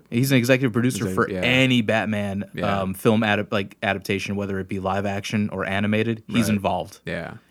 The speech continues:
Speaker 1: Even, like, some of the documentary stuff, he's involved.
Speaker 2: Oh, right. Yeah.
Speaker 1: Like, um,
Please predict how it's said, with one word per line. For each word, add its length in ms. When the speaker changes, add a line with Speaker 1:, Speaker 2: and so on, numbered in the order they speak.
Speaker 1:
Even, 240
like, 180
some 140
of 80
the 40
documentary 680
stuff, 220
he's 180
involved. 400
Speaker 2:
Oh, 280
right. 220
Yeah. 200
Speaker 1:
Like, 260
um, 640